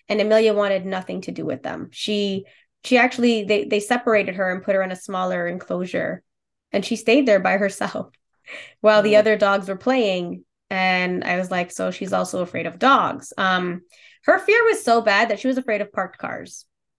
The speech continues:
Speaker 1: Like, it was crazy. Um, the only thing that she wasn't afraid of, which I was surprised, is, like, noises in the environment, like, na-, nature. So,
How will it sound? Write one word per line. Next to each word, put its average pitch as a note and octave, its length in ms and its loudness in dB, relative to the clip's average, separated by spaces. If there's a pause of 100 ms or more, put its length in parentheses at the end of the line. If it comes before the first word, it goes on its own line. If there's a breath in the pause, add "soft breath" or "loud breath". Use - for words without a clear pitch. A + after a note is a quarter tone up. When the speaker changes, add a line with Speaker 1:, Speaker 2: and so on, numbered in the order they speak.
Speaker 1:
Like, F#3 480 0 (360)
it C4+ 60 8
was D#4 120 4
crazy. F3 460 0 (380 soft breath)
Um, A3+ 440 2
the C4+ 120 6
only F#4 140 4
thing F#4+ 140 2
that E4 120 2
she D#4+ 80 0
wasn't A#3+ 280 2
afraid A4+ 180 2
of, B4+ 240 0
which C#4 120 0
I B3 60 2
was A#3 100 -2
surprised, A#3+ 380 0
is, G3+ 80 -8
like, G3+ 260 -2 (100)
noises G#3+ 580 -4
in A3 80 -8
the G#3 80 -4
environment, F#3 500 -4
like, F3+ 160 -8
na-, G3 200 -2
nature. F#3+ 520 -6 (260)
So, F#3 520 2